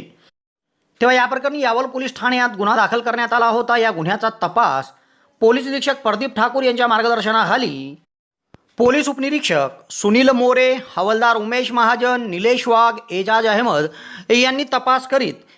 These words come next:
या तरुणाला शुक्रवारी अटक केली. आता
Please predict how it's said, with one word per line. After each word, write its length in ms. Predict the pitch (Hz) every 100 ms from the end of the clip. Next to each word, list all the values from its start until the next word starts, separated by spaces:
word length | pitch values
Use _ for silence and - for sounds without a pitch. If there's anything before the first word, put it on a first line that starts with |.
| -
या 220 | 226 294 294
तरुणाला 460 | 254 262 285 277 277
शुक्रवारी 580 | 277 262 269 262 247 262
अटक 360 | 247 226 240 -
केली. 340 | 214 185 113 - _ _ _ _ - -
आता 460 | 147 196 220 254